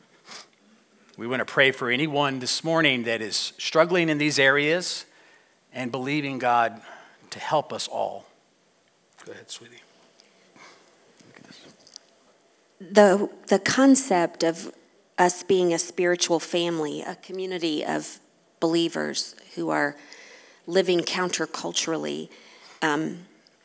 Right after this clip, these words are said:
Speaker 2: always makes me go back to the original word about fellowship, which is koinonia. And inside this word is another use of the word,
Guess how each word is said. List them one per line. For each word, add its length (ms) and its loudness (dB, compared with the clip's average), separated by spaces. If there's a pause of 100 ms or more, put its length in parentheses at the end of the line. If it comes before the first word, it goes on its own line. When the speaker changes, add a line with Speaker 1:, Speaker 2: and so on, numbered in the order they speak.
(200)
Speaker 2:
always 340 6
makes 300 -2
me 320 -2
go 160 4
back 420 0
to 120 0
the 180 0
original 600 -2
word 340 0
about 380 -4
fellowship, 720 -2
which 240 0
is 160 0
koinonia. 840 2 (800)
And 300 6 (640)
inside 720 6
this 240 2
word 600 2 (540)
is 180 6 (360)
another 800 6 (680)
use 540 6
of 220 2
the 80 8
word, 500 2